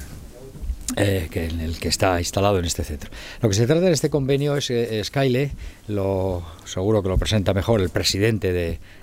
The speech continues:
de, de supercomputación, de este centro de supercomputación, es, eh, sigue creciendo. Afortunadamente ha crecido bastante en estos últimos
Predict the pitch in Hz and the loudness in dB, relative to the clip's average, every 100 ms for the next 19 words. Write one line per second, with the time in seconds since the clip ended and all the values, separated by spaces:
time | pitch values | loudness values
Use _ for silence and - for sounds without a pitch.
0 | - - 90 85 82 80 78 85 87 98 | -14 -6 -4 -2 -4 -6 -8 -8 -4 -4
1 | 85 80 82 85 76 117 110 - 87 98 | -4 -4 -2 -2 2 2 2 0 0 0
2 | 98 90 104 104 107 107 120 131 143 143 | 2 2 2 2 2 2 2 2 2 -2
3 | - - - - - 123 156 156 - 123 | -10 -20 -20 -14 -2 2 2 2 -6 -6
4 | 117 113 113 104 - 160 147 117 143 139 | -2 -2 -2 -2 2 2 2 -2 0 0
5 | 95 90 85 104 104 95 117 143 151 160 | 0 -6 -8 -8 -6 -2 2 4 4 2
6 | 156 143 120 110 123 120 - 143 101 98 | 2 0 0 2 2 2 2 0 0 -2
7 | 101 107 127 110 117 107 117 120 117 | -2 -4 -4 -2 -2 0 0 0 -2